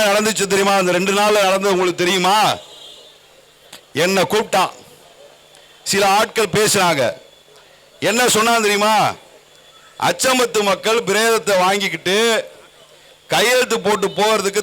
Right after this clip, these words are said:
தயாராக இருந்தாங்க. நான் சொல்றதை கேளுங்க. நீங்கள் எல்லாம் இன்னும் ஒரு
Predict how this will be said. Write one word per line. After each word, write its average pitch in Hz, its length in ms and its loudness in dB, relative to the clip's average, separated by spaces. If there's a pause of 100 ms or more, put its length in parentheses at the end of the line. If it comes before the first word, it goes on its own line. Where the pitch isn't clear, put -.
தயாராக 202 500 2 (120)
இருந்தாங்க. 156 420 0 (2000)
நான் 143 220 -2
சொல்றதை 233 340 0
கேளுங்க. 233 320 0 (380)
நீங்கள் 190 360 0
எல்லாம் 233 340 0 (180)
இன்னும் 202 260 -2
ஒரு 202 100 0